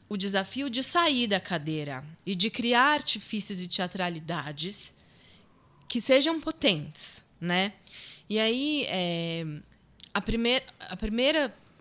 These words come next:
sorte que eu tive foi participar como atriz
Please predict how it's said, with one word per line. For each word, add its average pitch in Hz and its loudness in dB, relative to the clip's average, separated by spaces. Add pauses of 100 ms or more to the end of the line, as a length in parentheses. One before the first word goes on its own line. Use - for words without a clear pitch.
sorte 214 0
que - -10
eu 151 -8
tive 196 -4
foi 196 0 (760)
participar 196 2
como 202 0
atriz 190 -2